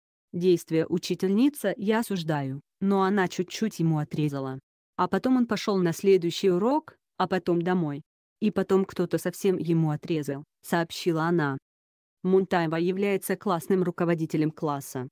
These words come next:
где учится подросток, и, по словам директора школы, в этом классе обучаются сложные с точки зрения успеваемости ученики.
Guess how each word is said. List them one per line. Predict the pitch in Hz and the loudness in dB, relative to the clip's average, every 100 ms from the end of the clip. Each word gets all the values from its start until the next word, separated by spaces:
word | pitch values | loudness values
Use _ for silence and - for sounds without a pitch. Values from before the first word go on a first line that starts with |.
| _ - | _ -6
где | 190 190 | 0 2
учится | 247 - 254 - 151 | 2 0 -4 -4 -4
подросток, | 165 165 160 147 - 139 143 _ _ - | -2 0 0 -2 -6 -12 -12 _ _ -2
и, | 220 247 240 _ - | 2 2 -2 _ -4
по | 185 | -2
словам | 214 202 190 165 | 0 0 0 0
директора | 156 156 - 170 165 147 | -2 -4 -2 -2 -2 -4
школы, | - - 240 233 139 147 _ 190 | -6 -2 0 2 -2 -6 _ -2
в | 190 | 0
этом | 208 180 180 | 2 0 0
классе | 170 147 - 185 | -2 -2 -2 -2
обучаются | - 165 175 - 269 226 - 175 | -2 -2 -2 0 0 0 -2 -4
сложные | - 233 262 196 156 | -2 -2 0 0 0
с | - | 0
точки | 180 - 190 | -2 0 -2
зрения | 175 180 165 165 | 2 2 2 2
успеваемости | 165 - - 196 190 170 165 - 170 | -2 -4 -4 0 0 2 0 0 -2
ученики. | 170 185 175 - 156 131 | 0 0 -2 -2 -2 -4